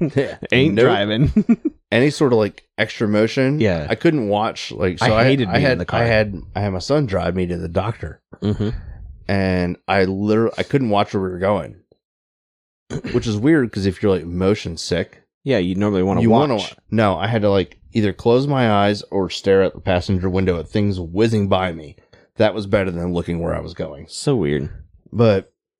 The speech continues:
Speaker 1: after a little while, like, I can still tell every now and then I'm not, I'm not a hundred percent, but I'm pretty fucking
Speaker 2: So, like, if
Speaker 1: close.
Speaker 2: you still,
Speaker 1: I'm
Speaker 2: like,
Speaker 1: probably at, like, ninety.
Speaker 2: turn your head fast or something?
Speaker 1: No, I'm fine with that.
Speaker 2: Like, uh, uh, uh, uh,
Speaker 1: I'm fine with that. It's like if I, if I
Speaker 2: <laughs>
Speaker 1: roll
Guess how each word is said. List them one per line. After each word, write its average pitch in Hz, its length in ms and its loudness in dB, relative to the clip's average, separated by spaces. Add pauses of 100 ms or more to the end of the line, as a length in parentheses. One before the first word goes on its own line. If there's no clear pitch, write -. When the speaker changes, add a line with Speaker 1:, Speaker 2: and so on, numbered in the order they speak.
(100)
Speaker 1:
after 120 480 2
a 120 80 2
little 123 160 4
while, 135 300 4
like, 110 400 0
I 110 140 -4
can 120 160 -4
still 120 240 -2
tell 110 220 2
every 104 240 0
now 117 200 2
and 120 120 0
then 117 120 0
I'm 92 240 -6
not, 95 440 0 (1040)
I'm 98 200 2
not 120 180 2
a 117 80 0
hundred 120 280 0
percent, 87 460 -6 (560)
but 101 80 -2
I'm 90 120 -4
pretty 104 220 0
fucking 87 280 -4
Speaker 2:
So, 113 120 -4
like, 113 100 2
if - 60 -10
Speaker 1:
close. 104 40 -4
Speaker 2:
you 107 60 -2
still, - 220 0
Speaker 1:
I'm 101 60 2
Speaker 2:
like, 95 60 4
Speaker 1:
probably 147 240 4
at, 127 60 6
like, 104 140 4
ninety. 85 540 -10
Speaker 2:
turn 127 220 -2
your 104 100 -12
head 113 200 -8
fast 117 360 -4
or 117 60 -4
something? 117 260 -2
Speaker 1:
No, 123 120 2
I'm 117 180 2
fine 92 260 0
with 85 100 -12
that. 78 240 -12
Speaker 2:
Like, 117 120 2
uh, 113 40 4
uh, 117 40 -2
uh, 117 840 2
uh, 135 180 4
Speaker 1:
I'm 127 140 2
fine 139 280 2
with 110 120 2
that. 87 240 0
It's - 140 -6
like 117 160 -2
if 117 200 -4
I, 101 160 0
if 104 260 -2
I 101 100 2
Speaker 2:
<laughs> - 0 -
Speaker 1:
roll 95 920 2